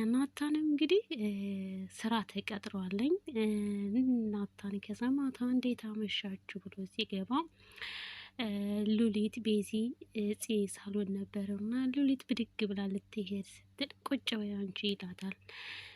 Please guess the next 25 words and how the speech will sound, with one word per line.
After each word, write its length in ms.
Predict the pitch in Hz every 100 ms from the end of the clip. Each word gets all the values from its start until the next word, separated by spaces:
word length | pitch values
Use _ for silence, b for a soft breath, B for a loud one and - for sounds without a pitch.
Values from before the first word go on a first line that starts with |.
| B -
እ፣ 80 | 415 403 339 277 -
ሉሊትም 520 | 262 240 233 294 311 370
"እሺ 180 | 339 - 262 247
አሁን 280 | 269 262 254
እኮ 180 | 254 - 311 294
ወደ 160 | 240 233
ላይ 160 | 220
ወደ 180 | 220 214
ፎቅ 200 | 214 220 233
ሂጄ 220 | 214 - 240
ልተኛ 380 | 220 - 202 196 196
ነበረ" 380 | 190 - 202 196
ምናምን 340 | 202 202 196 190
ነገር 280 | 190 196 -
ትላለች። 560 | - 196 190 202 277 - - B B B B B
ከዛ 220 | 339 311 247 269 392 - -
ናታንም 600 | 220 220 - 214 208 269
"ፂ 160 | - 311 294 262 233 302
እንዴት 340 | 247 233 220 196
ነሽ?" 240 | 202 202
ይላታል። 460 | 202 196 190 277 320
እሷም 320 | - 262 247
"ደህና 260 | - 320 247 190
ነኝ" 180 | 190 196
ትለዋለች። 560 | 202 196 196 202 196